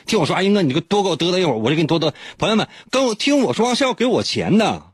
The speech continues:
这就是为什么我不爱跟你们说话。<laughs> 明白吗？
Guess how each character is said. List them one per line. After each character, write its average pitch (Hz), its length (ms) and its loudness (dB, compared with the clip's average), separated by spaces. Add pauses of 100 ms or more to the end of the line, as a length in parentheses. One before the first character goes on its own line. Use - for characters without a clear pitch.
(100)
这 254 100 0
就 247 80 2
是 262 60 0
为 262 100 2
什 226 100 2
么 220 80 2
我 117 80 0
不 147 160 -8
爱 220 200 0
跟 139 120 -4
你 101 60 -6
们 92 80 -8
说 95 160 -4
话。 95 260 -4 (240)
<laughs> - 60 -12 (1800)
明 151 120 0
白 226 100 0
吗？ 185 380 -2